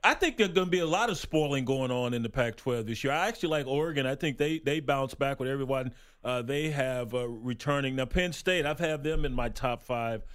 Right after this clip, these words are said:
I believe, uh, right there at number five, possibly. Uh, so I, I think it's gonna be another wild and crazy one, man. I,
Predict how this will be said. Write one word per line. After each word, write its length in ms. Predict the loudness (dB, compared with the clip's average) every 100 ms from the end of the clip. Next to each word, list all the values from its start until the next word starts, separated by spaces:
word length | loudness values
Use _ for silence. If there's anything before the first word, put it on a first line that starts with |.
| -14 -14
I 140 | -6 -4
believe, 580 | -4 -4 -2 -2 -2 -2
uh, 140 | -4
right 240 | -4 -4
there 180 | -4 -4
at 200 | -4 -4
number 240 | -8 -8 -8
five, 360 | -6 -4 -6
possibly. 540 | -4 -6 -6 -10 -14 -14 -20 _ -10
Uh, 200 | -6 -6
so 180 | -6 0
I, 240 | 2 2
I 40 | 0
think 180 | 0
it's 100 | 0
gonna 160 | 0 -2
be 120 | 0
another 280 | 0 -2 -2
wild 320 | -2 -2 -2
and 80 | -4
crazy 340 | -2 -2 -2
one, 220 | -6 -8 -8
man. 260 | -8 -6
I, 140 | -8